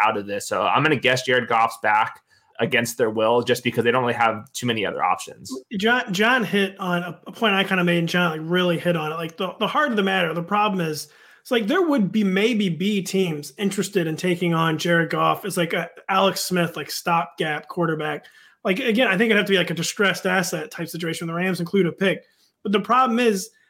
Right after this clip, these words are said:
Speaker 2: normally when you do that, it's like, "Okay, we got a coach who can get the most out of this player."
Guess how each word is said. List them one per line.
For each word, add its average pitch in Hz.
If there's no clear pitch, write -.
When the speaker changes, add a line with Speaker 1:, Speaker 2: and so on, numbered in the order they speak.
Speaker 2:
normally 269
when 214
you 208
do 202
that, 175
it's 185
like, 190
"Okay, 202
we 196
got 196
a 170
coach 180
who 185
can 175
get 175
the 170
most 156
out 143
of 139
this 139
player." 135